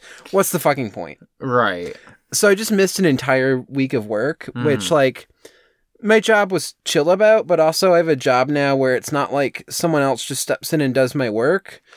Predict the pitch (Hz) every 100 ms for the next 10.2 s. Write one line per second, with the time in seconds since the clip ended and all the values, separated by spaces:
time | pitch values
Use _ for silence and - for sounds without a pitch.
0 | - 120 113 196 - 185 202 - 220 202
1 | 185 - 175 156 127 - - - 156 139
2 | 143 135 131 - _ _ - 139 156 131
3 | 131 139 135 127 113 120 143 131 - 135
4 | 131 127 120 117 127 127 127 113 - 135
5 | 131 117 104 104 - - - 85 - -
6 | _ _ _ - 139 - 156 147 139 127
7 | 135 247 - 233 - - 190 185 175 160
8 | - - - - - 208 240 254 226 175
9 | 131 180 170 151 135 127 151 131 104 101
10 | 107